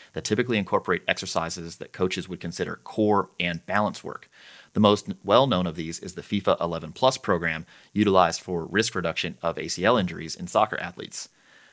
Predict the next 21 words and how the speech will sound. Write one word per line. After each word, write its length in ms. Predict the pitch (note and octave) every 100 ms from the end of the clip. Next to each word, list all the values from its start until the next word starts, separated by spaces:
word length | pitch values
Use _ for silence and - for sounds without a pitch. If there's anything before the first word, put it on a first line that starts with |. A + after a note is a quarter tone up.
| _
This 140 | A2+
program 500 | - B2 A#2 A2+ G#2+
includes 460 | G#2+ F#2 - F2 D#2+
exercises 760 | D#2+ - - E2+ E2+ F2 E2 - -
that 120 | - C#2+
emphasize 440 | F2 F#2 D#2+ D#2
single 280 | - G2 G2
leg 200 | E2+ D#2+
stance, 500 | - G2+ G2+ - -
change 240 | - F2+ E2
of 60 |
direction, 580 | D#2 E2 G#2+ - G2 F#2 _
plyometrics, 720 | F#2 D#2 F#2 - F#2 - - _ _
plank 240 | A2+ A#2+
variations, 600 | F#2+ E2+ E2+ - F2+ F2 - -
and 120 | - -
eccentrics 540 | C#3+ - E2 E2 D2+
without 320 | F2 F#2 E2+
significant 480 | - F2+ E2 E2+ E2+
external 380 | F2 - E2 D#2
load. 280 | G2 G2 D2+